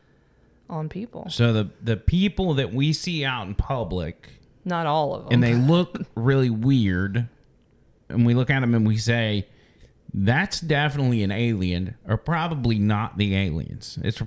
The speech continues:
Speaker 2: it's the more nor-, normal looking
Speaker 1: Maybe
Speaker 2: people.
Speaker 1: so.
Speaker 2: Like, when you see somebody out in public and they look like a Men in Black character,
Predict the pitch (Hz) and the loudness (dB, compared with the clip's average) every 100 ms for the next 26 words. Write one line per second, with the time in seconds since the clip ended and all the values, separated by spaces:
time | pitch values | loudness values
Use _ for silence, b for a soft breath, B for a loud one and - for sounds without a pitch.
0 | - - 113 110 113 120 117 110 107 113 | -10 -4 -4 0 2 2 2 2 2 2
1 | 117 117 123 117 104 101 98 101 185 165 | 2 4 4 4 2 2 0 2 4 4
2 | 175 175 165 - 170 170 - - - _ | 2 0 -2 0 0 0 -4 -12 -14 _
3 | _ _ _ - 123 113 104 - - 123 | _ _ _ -2 2 4 2 -2 2 4
4 | 123 175 - 185 151 156 139 135 127 107 | 4 2 2 0 2 2 2 2 0 0
5 | 151 151 120 113 113 117 123 82 113 110 | 0 0 -2 0 2 4 2 2 0 2
6 | 104 110 98 98 101 120 131 - 120 95 | 2 4 4 4 2 2 -2 -2 0 0
7 | 85 - 87 87 | -2 -2 0 0